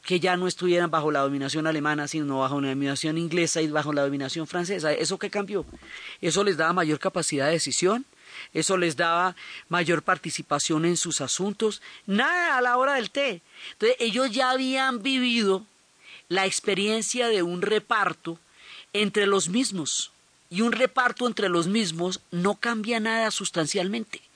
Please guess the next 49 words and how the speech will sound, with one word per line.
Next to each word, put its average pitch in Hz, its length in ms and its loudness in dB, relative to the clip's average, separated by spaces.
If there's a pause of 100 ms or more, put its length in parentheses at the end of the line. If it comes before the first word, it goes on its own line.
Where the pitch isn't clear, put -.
(480)
O - 60 -14
sea, 180 280 0 (280)
siguen 226 380 0
siendo 233 400 2
de 202 80 4
todas 170 240 2
maneras 175 460 0
colonias, 175 560 0
ya 185 240 0
que 233 160 2
de 233 100 4
los 233 220 0
unos, 214 400 -4
ya 143 200 0
que 190 160 0
de 190 100 4
los 196 180 2
otros. 185 420 0 (540)
No, 247 380 2 (100)
no, 220 360 0
no, 220 240 2
eso, 233 260 2
ahí 214 180 2
no 247 120 0
hacemos 240 380 0
ninguna, 202 380 2
ahí 208 140 0
to-, 247 180 -6
todavía 202 460 2
no 220 80 2
hemos 214 160 2
hecho 220 160 2
ninguna 185 340 2
gracia, 160 360 0
pues, 151 160 -6
con 160 140 -2
que 165 140 -2
nos 156 120 0
repartan 175 480 0
otros. - 460 -6 (880)
Entonces, 226 500 2
eso 233 240 2
ya 254 140 2
les 240 160 0
queda 226 180 0
claro, 262 240 0
porque 135 160 -8
ya 165 140 -2
pasó 196 520 2